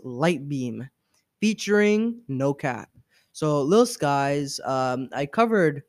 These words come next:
either one or two of his songs on the, on a previous episode of Single Sunday. He did a song for the Fast and Furious soundtrack. Um, I didn't, I, I don't think I covered his track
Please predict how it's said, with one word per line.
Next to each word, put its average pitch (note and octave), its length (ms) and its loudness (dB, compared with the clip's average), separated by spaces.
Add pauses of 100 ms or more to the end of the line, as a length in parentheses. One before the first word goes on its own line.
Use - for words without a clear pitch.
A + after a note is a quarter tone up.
(540)
either D#3+ 280 2
one C3 400 -2
or C#3+ 140 -6
two D3+ 360 -4
of C#3 120 -6
his C#3 200 -6
songs C#3+ 420 -4
on B2+ 160 -6
the, B2 320 -6 (420)
on C#3 140 -2
a C3 60 -4
previous D#3 480 -4
episode D3 640 -6
of A#2+ 840 -6 (280)
Single D3 320 -4
Sunday. C#3 560 -4 (280)
He D#3+ 80 -4
did E3 140 0
a D#3 80 2
song C#3+ 320 -2
for - 80 -16
the C3 120 -8
Fast C3+ 340 -4
and C3 120 -6
Furious D3+ 420 -2
soundtrack. D3 580 -4 (640)
Um, B2 800 -2
I D3 100 2
didn't, F3+ 280 0 (240)
I, C#3+ 180 -2
I C3+ 80 0
don't E3+ 160 0
think E3+ 120 -4
I D3+ 80 0
covered C#3+ 340 -4
his C3 100 -8
track B2+ 260 -8